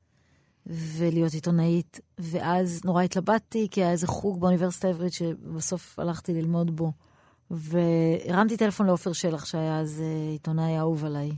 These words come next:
במעריב הוא כתב, והוא לא הכיר אותי. אמרתי לו, "אני מעריצה שלך,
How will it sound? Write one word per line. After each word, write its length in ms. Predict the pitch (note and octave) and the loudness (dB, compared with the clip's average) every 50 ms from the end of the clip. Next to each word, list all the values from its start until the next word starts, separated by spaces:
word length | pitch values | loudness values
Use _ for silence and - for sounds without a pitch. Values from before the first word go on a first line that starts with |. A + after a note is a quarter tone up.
| - - | -10 -8
במעריב 460 | D#3+ D#3+ D3 D#3 D3+ D3 D3+ E3 D#3 | -8 -6 -4 -4 -4 -4 -2 -4 -4
הוא 80 | D3 D3 | -4 -6
כתב, 340 | - - - - C#3+ C#3+ C#3+ D#3 - _ _ _ _ _ _ _ _ _ _ _ | -12 -12 -10 -8 -6 -6 -6 -8 -12 _ _ _ _ _ _ _ _ _ _ _
והוא 1040 | D#3+ D#3 D3+ C#3+ _ - E3+ E3 D#3+ D#3+ D#3 D#3 D3+ D3+ D3+ D3+ D3+ D3+ D3+ D3+ D3+ | -18 -16 -16 -16 _ -2 0 0 2 2 0 0 0 0 0 0 -2 -2 -2 -4 0
לא 100 | D#3 F#3+ | 2 2
הכיר 300 | A#3+ - - - G3 F3+ | 2 2 2 -2 -2 -2
אותי. 240 | E3 D#3+ C#3+ - - F#3+ F3+ | -2 -2 -6 -8 -16 -12 -10
אמרתי 300 | G3 A#3+ B3 - C4+ A#3+ | -8 -8 -8 -6 -6 -4
לו, 120 | G#3 F#3 | -2 -2
"אני 100 | F3+ F3 | 0 2
מעריצה 460 | E3+ F3 F3 E3+ E3+ - - A3+ A3+ | 2 2 2 2 0 2 4 4 4
שלך, 360 | G#3+ - A3 F3+ - - - | 4 2 -2 -2 -4 -2 0